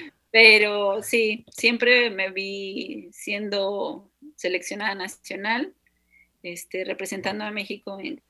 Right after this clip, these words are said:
en competencias internacionales y en los, bueno, qué mejor si se me da que vaya a los Juegos Olímpicos.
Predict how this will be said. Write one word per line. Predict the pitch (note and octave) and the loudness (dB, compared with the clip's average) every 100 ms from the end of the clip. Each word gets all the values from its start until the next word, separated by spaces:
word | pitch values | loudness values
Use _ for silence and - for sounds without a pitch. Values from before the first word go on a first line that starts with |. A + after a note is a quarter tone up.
| _ - | _ -12
en | F#3 F3+ E3+ | -8 -6 -4
competencias | F#3 F3 F#3+ G3+ G#3 G3 G3 | -4 -4 -4 -2 0 0 -2
internacionales | F#3+ F#3 F#3+ G3 G#3 A3 A3+ B3+ E4+ - | -6 -6 -6 -6 -4 0 2 2 0 -2
y | |
en | D#3+ D#3 - | -2 -2 -6
los, | - - - - - _ _ | -12 -12 -16 -18 -20 _ _
bueno, | - - - _ - | -10 -8 -10 _ -2
qué | G3+ | 0
mejor | G3 - - | 0 -2 -8
si | - G#2+ - _ _ _ - | -10 -10 -14 _ _ _ -8
se | - | -4
me | F3 F3+ | 0 4
da | F#3 F3+ | 4 2
que | F#3+ | -4
vaya | F#3+ F#3+ | -4 -4
a | |
los | F#3+ | -6
Juegos | G3 G3 | -6 -6
Olímpicos. | F#3+ G3+ G#3 - B3 | -6 -8 -10 -8 -10